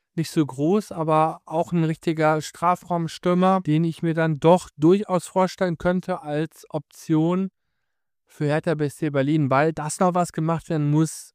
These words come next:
ähm, sollte klar sein. Trotzdem wirklich auch das Mittelfeld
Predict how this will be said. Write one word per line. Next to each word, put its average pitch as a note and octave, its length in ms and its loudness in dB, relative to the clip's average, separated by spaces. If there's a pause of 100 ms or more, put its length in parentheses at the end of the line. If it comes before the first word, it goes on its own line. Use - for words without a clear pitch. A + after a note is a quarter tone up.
ähm, D3 760 -6
sollte E3 340 0
klar F3+ 320 2
sein. A3 200 -2
Trotzdem B3+ 540 -6 (320)
wirklich F#3+ 440 -6
auch F#3 300 0 (800)
das - 280 -6
Mittelfeld F3 1040 2